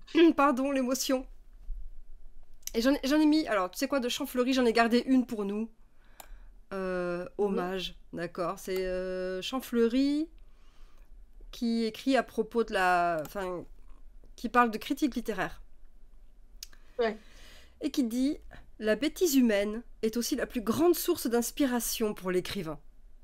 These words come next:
Speaker 1: Et je pense que, ben, clairement, hein, c'est de ça que se sont nourris
Speaker 2: Mm.
Speaker 1: les auteurs dont on parle, de toute manière.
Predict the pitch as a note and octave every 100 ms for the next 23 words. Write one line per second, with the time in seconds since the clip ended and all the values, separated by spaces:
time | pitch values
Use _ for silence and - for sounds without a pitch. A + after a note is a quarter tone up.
0 | - - - - - - - - - -
1 | - - - - F3 F3 E3+ E3+ E3 -
2 | - F#3+ - - F3 E3 D#3+ F3+ E3 F3
3 | A3 G#3+ F3 F#3+ - - - - - -
4 | F#3 - G3+ F#3+ - G3+ - F#3 F#3 F#3+
5 | G3+ G#3+ A#3+ A3 G3+ - - E3+ F3+ F#3
6 | F3+ A3 G#3 F#3+ G3+ A3 C4 G3+ E3+ D#3+
7 | E3 - - E3+ D#3+ D3+